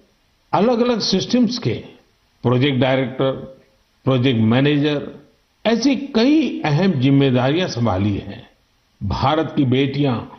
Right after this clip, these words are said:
अब अनंत समझे जाने वाले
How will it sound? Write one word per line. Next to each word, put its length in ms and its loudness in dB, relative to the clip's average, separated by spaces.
अब 520 -6
अनंत 440 2
समझे 480 0
जाने 300 0
वाले 320 -6